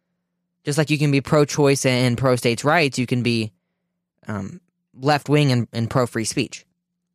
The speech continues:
So this, this story came out over the weekend, um, on Friday.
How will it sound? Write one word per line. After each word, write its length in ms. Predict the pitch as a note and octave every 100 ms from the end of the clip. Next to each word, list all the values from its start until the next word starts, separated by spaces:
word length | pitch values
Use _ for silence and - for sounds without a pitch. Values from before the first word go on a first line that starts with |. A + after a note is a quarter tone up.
| _ _ _ _ _ _ _ _
So 80 | D#3+
this, 160 | G3+ -
this 180 | G3+ G#3+
story 320 | G#3 F#3+ F3
came 240 | E3 D#3+
out 160 | D3+ D3
over 180 | C3+ C3
the 160 | B2+
weekend, 540 | A#2+ C#3 C3+ A#2 A#2 - -
um, 300 | A2 G#2 G#2 -
on 160 | A#2+
Friday. 560 | A2+ C#3+ C#3 B2 G#2